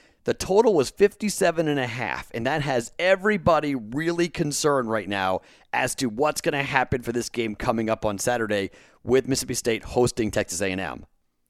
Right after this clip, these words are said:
Is K J Costello gonna keep on throwing picks? I think he has nine now.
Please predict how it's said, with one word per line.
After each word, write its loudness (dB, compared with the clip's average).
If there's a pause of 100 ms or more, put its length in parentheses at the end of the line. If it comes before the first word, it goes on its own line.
(180)
Is 4
K 2
J 4
Costello 4
gonna 0
keep 0
on 2
throwing 4
picks? -2 (240)
I -20
think -14
he -2
has -2
nine 0
now. 0